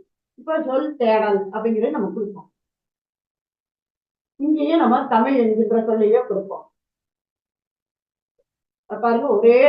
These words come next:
வார்த்தை தான் காட்டுகின்றது. தமிழ் என்கின்ற சொல்லை மட்டும் காட்டுகின்றது. அதற்கான பொருள் என்ன? இனிமை, நேர்மை, தமிழ்மொழி, தமிழ்நூல்,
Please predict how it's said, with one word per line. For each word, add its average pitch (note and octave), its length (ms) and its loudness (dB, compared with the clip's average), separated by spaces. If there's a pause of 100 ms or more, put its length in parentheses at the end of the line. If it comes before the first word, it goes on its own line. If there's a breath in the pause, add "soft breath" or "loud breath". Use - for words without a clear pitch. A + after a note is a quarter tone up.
(160)
வார்த்தை A3+ 260 -2
தான் G3+ 160 -6
காட்டுகின்றது. F3+ 440 -6 (380)
தமிழ் C#4 300 2
என்கின்ற A#3 340 2 (100)
சொல்லை A#3 200 2
மட்டும் - 300 -4
காட்டுகின்றது. G3 560 -6 (360)
அதற்கான C4 340 0 (160)
பொருள் D4 380 4
என்ன? G3 200 0 (520)
இனிமை, A#3+ 400 2 (420)
நேர்மை, B3 440 2 (640)
தமிழ்மொழி, A#3+ 560 0 (300)
தமிழ்நூல், B3 560 0